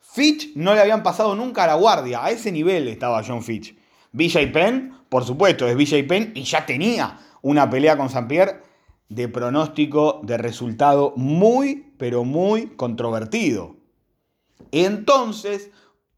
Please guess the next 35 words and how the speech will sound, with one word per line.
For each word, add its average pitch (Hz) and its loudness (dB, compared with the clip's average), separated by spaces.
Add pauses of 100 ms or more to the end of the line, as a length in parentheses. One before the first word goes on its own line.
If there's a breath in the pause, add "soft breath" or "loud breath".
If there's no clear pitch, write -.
(160)
podía 185 2
llegar 147 -2
a - -6
ser. 131 -10
Ese 269 -6
fue 156 -4
el 151 -2
día 196 2
que 156 -6
empezó 127 -4
con 156 -2
el 120 -6
problema 151 -4
de 123 -2
la 110 -2
vaselina, 214 -4 (240 loud breath)
por 131 4
la 131 4
cual 185 4
los 131 -4
esquineros 160 -6
dejaron 180 0
de 143 -2
tener 139 -4
la 175 2
posibilidad 127 0
de 185 0
maniobrar 131 0
vaselina 170 -4 (300 loud breath)
en 123 -6
las 123 -6
esquinas, 170 -6
porque 120 -4 (400 loud breath)
pare-, 139 2 (120)
dio, 185 4